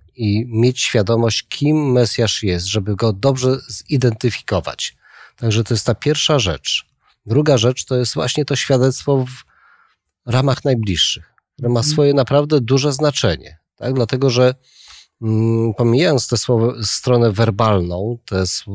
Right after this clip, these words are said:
Speaker 1: tę stronę właśnie oznajmiania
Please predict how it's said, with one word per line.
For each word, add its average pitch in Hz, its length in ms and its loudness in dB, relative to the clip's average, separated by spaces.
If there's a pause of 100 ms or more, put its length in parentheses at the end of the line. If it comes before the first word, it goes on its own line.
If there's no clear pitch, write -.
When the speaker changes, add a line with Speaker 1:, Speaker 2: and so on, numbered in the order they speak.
(280)
Speaker 1:
tę 107 220 2
stronę 117 460 2
właśnie 104 560 0 (800)
oznajmiania 147 720 4